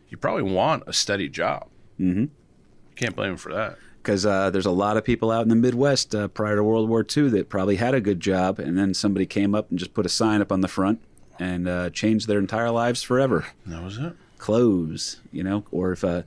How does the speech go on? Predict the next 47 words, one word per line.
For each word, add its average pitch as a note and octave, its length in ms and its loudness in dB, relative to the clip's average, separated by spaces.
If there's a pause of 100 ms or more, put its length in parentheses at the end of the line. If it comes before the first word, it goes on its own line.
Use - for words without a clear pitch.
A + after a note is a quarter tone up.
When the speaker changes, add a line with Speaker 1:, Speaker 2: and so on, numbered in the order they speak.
(420)
Speaker 2:
if E2+ 120 -6
you're F2+ 240 -4
a - 80 -4
working A#2 460 2
men, B2+ 260 4
keep B2 240 0
moving, A2 400 4
I D#2+ 100 -2
believe E2 260 -2
is E2+ 120 -8
one F2 100 -2
of E2 60 -2
the E2 60 -4
signs E2 360 -2
that D2 120 -6
I D2 120 -6
saw. - 180 -6
Speaker 1:
Keep - 100 -6
moving. E2+ 400 -14 (260)
Speaker 2:
Mm-hmm. D#2 340 -4 (720)
So, E2+ 360 -6 (760)
a - 40 -2
lot C#3+ 140 -2
going B2 200 4
on G#2+ 160 4
over F#2 180 2
here. F#2+ 300 2
Uh, G2 120 2
he's D#3 200 0
gonna E3 140 0
graduate C3 380 0
from G#2+ 100 -2
high A#2+ 120 0
school A2 240 0
in F#2 60 4
nineteen D3+ 420 2
thirty-nine, B2 840 2
and, G2+ 240 0
uh, G2+ 260 0
in F#3+ 140 2
a F#3+ 80 2
way, A2+ 460 0
Rich, G2+ 360 0
he F3 80 -2
gets F#3 260 -2
his G#3 160 0
wish. - 440 0